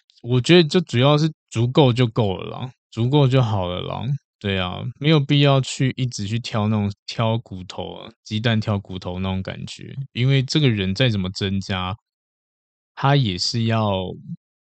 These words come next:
嗯，他这些完美的地方也是要摆在你身上嘛。就像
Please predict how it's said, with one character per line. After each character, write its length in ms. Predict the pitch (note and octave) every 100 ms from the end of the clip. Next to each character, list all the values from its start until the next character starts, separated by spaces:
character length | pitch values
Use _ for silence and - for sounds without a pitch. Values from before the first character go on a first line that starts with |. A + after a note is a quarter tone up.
| _
嗯， 1120 | A#2+ A2+ A2 A2 G#2 G#2 G2+ G2+ F#2+ C3 D3 _ _ _ _ _ _ _ _ _ _
他 200 | - F#3 F#3
这 260 | - F3
些 160 | D#3 E3+
完 240 | C#3+ A#2+
美 160 | C3 G#2+
的 60 |
地 180 | F#2+ A2+
方 200 | A2 G#2+
也 80 | F#2
是 140 | -
要 80 | A2+
摆 180 | A2 F2
在 120 | F#2+
你 80 | F#2
身 260 | F2 E2+ F2
上 180 | F#2 C#2+
嘛。 360 | A1+ - C#3+ - _
就 100 | C3
像 300 | C3+ B2